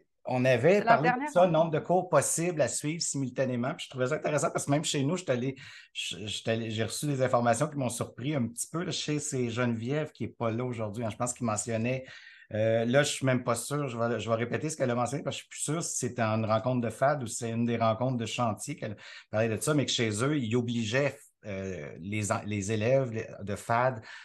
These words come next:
Speaker 1: à prendre seulement un sigle à la fois. Euh,
Speaker 2: Ben, à la rencontre précédente, là,
Speaker 1: Ouais.
Speaker 2: là, moi, je me rappelle plus de la participante,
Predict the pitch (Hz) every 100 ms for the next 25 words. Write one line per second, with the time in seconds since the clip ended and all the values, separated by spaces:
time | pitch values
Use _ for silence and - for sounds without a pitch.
0 | - - 113 117 110 - 123 113 123 135
1 | - 120 117 - 127 117 104 95 85 -
2 | 90 78 - _ _ _ _ - - 156
3 | 196 202 208 220 226 247 247 240 226 226
4 | 214 202 240 320 - 294 285 240 196 185
5 | 117 - 214 220 220 208 196 190 185 -
6 | 240 220 185 180 - - _ - 185 185
7 | - - - 226